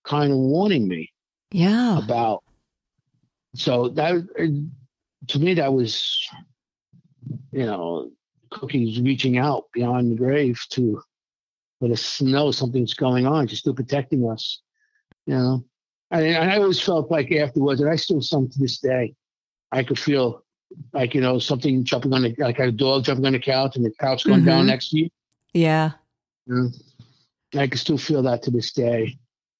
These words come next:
Speaker 1: You know, it's funny because my friend, I, I don't know if you know my friend, um, Ron Iacovetti. Well,
Speaker 2: Nice.
Speaker 1: Lourdes Gonzalez is part of,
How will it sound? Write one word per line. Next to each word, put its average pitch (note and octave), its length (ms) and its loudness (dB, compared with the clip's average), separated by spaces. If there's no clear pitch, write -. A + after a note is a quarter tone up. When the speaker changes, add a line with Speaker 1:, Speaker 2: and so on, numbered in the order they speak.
Speaker 1:
You C3+ 80 -4
know, A#2+ 240 0
it's G3+ 160 0
funny A3 320 2
because D#3+ 380 0
my E3 120 2
friend, F3 520 0
I, D3+ 200 2
I E3 100 2
don't F#3+ 120 4
know F#3 80 4
if C3+ 100 -2
you E3+ 80 2
know D3+ 120 4
my C#3+ 120 2
friend, C3+ 420 0
um, A#2+ 420 2
Ron C3 260 2
Iacovetti. B2+ 640 0
Well, F3 140 4
Speaker 2:
Nice. A#2+ 100 2
Speaker 1:
Lourdes B2 240 0
Gonzalez B2 580 -2
is A#2 160 -8
part A#2+ 300 -2
of, A#2+ 80 -4